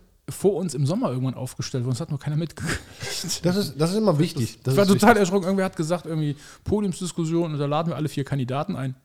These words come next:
Speaker 1: Das sind vier Kandidaten? <laughs> Ich kenne nur drei. Wer ist denn vier? Ja, und dann
Speaker 2: Sollen wir das denn machen? Du hast ja,
Speaker 1: Muss
Speaker 2: wir
Speaker 1: ich
Speaker 2: hatten,
Speaker 1: mal
Speaker 2: wir,
Speaker 1: googeln.
Speaker 2: wir hatten ja diese, dieses Treffen,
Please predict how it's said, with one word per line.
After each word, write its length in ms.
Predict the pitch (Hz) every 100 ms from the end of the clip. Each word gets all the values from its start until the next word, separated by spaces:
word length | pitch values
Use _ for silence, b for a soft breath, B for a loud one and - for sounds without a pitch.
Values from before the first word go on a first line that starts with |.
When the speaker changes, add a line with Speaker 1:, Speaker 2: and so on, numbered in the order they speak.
| _ _
Speaker 1:
Das 180 | - -
sind 100 | -
vier 180 | - 65
Kandidaten? 560 | - 67 - - 220 - B B B _ _ _
<laughs> 80 | 147 - 156 131 B B B
Ich 120 | -
kenne 160 | - 90
nur 60 | 80
drei. 300 | - 165 117
Wer 80 | 127
ist 120 | -
denn 100 | - -
vier? 280 | 214 147 127
Ja, 140 | 131
und 180 | 113 123
dann 220 | 139 147 - _ B B -
Speaker 2:
Sollen 240 | 147 202
wir 80 | 226
das 120 | 196
denn 120 | 175
machen? 240 | 165 180 175
Du 80 |
hast 100 | 156
ja, 60 | 160
Speaker 1:
Muss 120 | 143
Speaker 2:
wir 80 | 131
Speaker 1:
ich 40 | 139
Speaker 2:
hatten, 100 | 139
Speaker 1:
mal 60 | 127
Speaker 2:
wir, 60 |
Speaker 1:
googeln. 140 | 113 107
Speaker 2:
wir 60 | 139
hatten 140 | 160
ja 60 | 147
diese, 260 | 131 123 110
dieses 280 | 113 107
Treffen, 380 | - 127 135 180